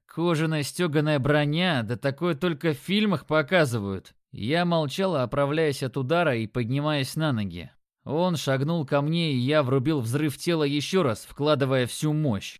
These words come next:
Мой кулак врезался ему в челюсть, и на миг показалось, что я попал. Воин мотнул головой, но он тут же ответил ударом в солнечное сплетение. Воздух из лёгких вышибло, и я согнулся, а его колено влетело мне в лицо.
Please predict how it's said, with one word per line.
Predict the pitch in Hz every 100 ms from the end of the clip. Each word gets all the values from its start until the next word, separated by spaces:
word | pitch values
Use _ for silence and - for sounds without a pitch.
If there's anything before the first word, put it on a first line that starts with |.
| -
Мой | 127 180
кулак | 135 160 190 175 131
врезался | 165 156 147 135 143
ему | 151 160
в | 139
челюсть, | - 196 147 - -
и |
на | 110 143
миг | 175 -
показалось, | 147 147 151 185 165 123
что | - 151
я | 160
попал. | 151 170 - 160 92
Воин | 82 95 160 180 123
мотнул | 123 123 156
головой, | 120 143 160 165 113 82 -
но | 101 113 160
он | 185 143
тут | 190 143
же | 156
ответил | 147 175 170 160
ударом | 156 185 170 135
в | -
солнечное | 175 165 156 - 160 143
сплетение. | - 165 175 190 143 101 82 78 _
Воздух | 101 165 165 147 139
из | 151 139
лёгких | 175 160 147 135
вышибло, | 147 208 - 127 104
и | 98 123
я | 160
согнулся, | - 156 147 190 170 - 95
а | 98
его | 131 160
колено | 147 156 175 170 107
влетело | 120 135 170 160 143
мне | 147 147
в | 139
лицо. | 156 - 120 92